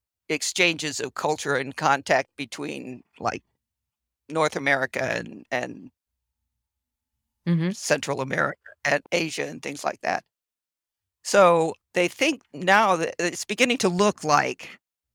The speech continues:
Speaker 1: perhaps we are almost like in a post-traumatic stress syndrome where the people who survived that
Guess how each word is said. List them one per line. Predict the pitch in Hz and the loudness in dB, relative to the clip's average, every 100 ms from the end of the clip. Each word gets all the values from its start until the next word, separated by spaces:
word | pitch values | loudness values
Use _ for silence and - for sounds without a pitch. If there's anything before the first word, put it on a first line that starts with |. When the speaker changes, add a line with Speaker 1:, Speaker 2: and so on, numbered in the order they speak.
| _ _ _ _ | _ _ _ _
Speaker 1:
perhaps | 156 151 190 165 - - - _ _ _ _ _ _ _ _ _ _ _ _ _ _ _ | -4 4 4 4 0 -10 -14 _ _ _ _ _ _ _ _ _ _ _ _ _ _ _
we | 185 190 | 0 6
are | 165 - - _ | 6 4 -4 _
almost | 202 254 339 | -4 -2 0
like | - - | 0 0
in | 175 | -2
a | 147 | -4
post-traumatic | - 180 - 160 143 104 - | -4 -4 -6 -4 -2 -2 -8
stress | - 190 - | -6 -4 -4
syndrome | - 151 131 120 120 | -8 -10 -6 -6 -4
where | 131 135 135 _ _ _ _ _ _ _ _ _ | -4 -4 -6 _ _ _ _ _ _ _ _ _
the | 160 | -10
people | 214 208 190 | -6 -4 -2
who | 170 | -2
survived | - 170 160 185 185 | -2 0 4 4 4
that | - 76 95 - | 0 -2 -4 -6